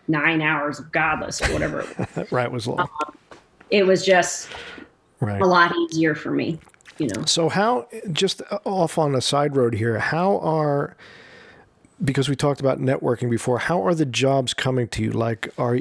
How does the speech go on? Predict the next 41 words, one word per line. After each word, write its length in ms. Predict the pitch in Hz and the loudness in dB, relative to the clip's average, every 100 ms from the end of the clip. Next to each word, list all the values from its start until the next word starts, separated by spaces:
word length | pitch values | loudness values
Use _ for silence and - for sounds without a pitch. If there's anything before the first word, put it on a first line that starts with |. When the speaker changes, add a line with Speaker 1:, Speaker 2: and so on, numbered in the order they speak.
| - | 0
Speaker 2:
are 100 | 131 | 0
you 200 | 127 131 | 2 2
developing 840 | 123 107 135 143 131 139 135 135 - | 0 2 4 4 2 0 0 -2 -4
at 120 | 120 | -2
this 140 | 143 - | 0 -2
point 320 | - 131 127 | -2 -2 -2
sort 140 | 131 120 | -2 -2
of 80 | |
this 160 | 113 - | -2 0
reputation 640 | 120 - - 143 156 160 151 | 0 0 -2 2 2 2 0
when 140 | 147 | 0
you're 80 | 143 | 0
doing 240 | 147 147 | 2 2
these 160 | 143 - | 2 0
things 200 | 143 127 | -2 0
where 80 | 120 | 0
they're 100 | 113 | 2
like, 260 | 117 104 - - - - | 0 -4 -10 -14 -14 -4
"I 100 | 151 | 2
need," 280 | 170 147 - - - - | 2 2 -2 -18 -18 -4
because, 360 | 143 147 123 147 | 0 2 0 -6
you 180 | 247 185 | -2 0
know, 100 | 135 | 2
when 160 | 131 135 | 2 2
you're 120 | 139 | 4
looking 240 | 151 151 | 2 0
for 160 | 127 139 | 0 0
a 60 | 123 | 0
cinematographer, 1000 | - 139 123 - 156 139 131 127 117 | 0 -2 -2 0 0 0 0 0 0
there's 300 | 110 113 107 | 2 0 0
a, 220 | 113 110 - - - - - - - - - | 0 -2 -4 -14 -20 -18 -18 -20 -20 -20 -6
a 80 | 143 | -2
style 500 | - 131 127 123 120 | 0 2 2 2 2
or 140 | 120 | 2
there's 180 | 117 110 | 0 0
a 40 | |
relationship 640 | 113 120 123 - 123 127 - | 0 2 2 0 -2 -2 0
they 100 | 117 | 0
have 180 | 117 117 | 0 -2
with 100 | 113 | -2
directors. 500 | 120 120 113 117 | 0 -2 0 -2